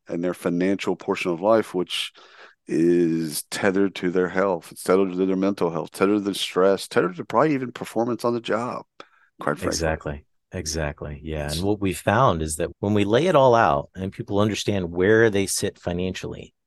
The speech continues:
Speaker 2: and it, it boils down to a financial health score. So very akin to a credit score for us. So they
Speaker 1: Oh,
Speaker 2: get their
Speaker 1: cool.
Speaker 2: score and they see it on a regular basis. And we provide them with nudges to keep them up to date on,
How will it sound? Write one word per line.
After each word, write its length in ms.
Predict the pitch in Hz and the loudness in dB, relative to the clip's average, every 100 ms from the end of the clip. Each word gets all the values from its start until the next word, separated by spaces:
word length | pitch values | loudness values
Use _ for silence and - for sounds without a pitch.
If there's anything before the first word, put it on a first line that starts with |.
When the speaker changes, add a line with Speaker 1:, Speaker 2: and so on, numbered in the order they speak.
| _ _ _ | _ _ _
Speaker 2:
and 120 | 135 135 | 2 2
it, 80 | - | 4
it 140 | 147 | 4
boils 320 | 175 220 135 - | 6 8 8 6
down 260 | 117 104 | 4 4
to 200 | - 95 | 2 0
a 60 | 82 | 0
financial 420 | - 92 87 80 | 0 -2 -2 0
health 240 | 85 90 | 2 2
score. 260 | - - 71 | 0 -4 -4
So 180 | - 110 | -2 2
very 240 | 147 135 | 6 4
akin 280 | - 104 92 | 4 0 0
to 140 | - | -2
a 60 | 80 | -4
credit 380 | - 95 87 82 | 2 2 2 -2
score 300 | - - 78 | -6 -6 -6
for 220 | - 82 | -4 -2
us. 160 | - - | -2 -4
So 80 | |
they 100 | 90 | -2
Speaker 1:
Oh, 80 | 107 | 2
Speaker 2:
get 140 | 139 113 | 2 2
their 100 | 92 | 2
Speaker 1:
cool. 100 | 120 | 2
Speaker 2:
score 240 | 87 85 | 4 4
and 120 | 92 | 2
they 80 | 110 | 0
see 240 | - 190 | 0 0
it 80 | 113 | 2
on 140 | 85 80 | 2 2
a 40 | |
regular 340 | 85 80 80 | 0 0 -2
basis. 440 | 76 85 - 80 - | 0 0 0 -6 -4
And 80 | 90 | -2
we 140 | 87 - - - | -2 -6 -20 -2
provide 360 | 110 92 107 104 | 2 8 8 8
them 120 | 98 | 4
with 200 | 85 80 | 0 0
nudges 340 | 87 80 80 - | -2 -2 -4 -6
to 80 | |
keep 220 | - - - | -6 -6 -4
them 180 | 82 | -2
up 120 | 78 - | -2 -2
to 100 | 78 | 0
date 220 | 80 76 | 2 2
on, 200 | 73 | 0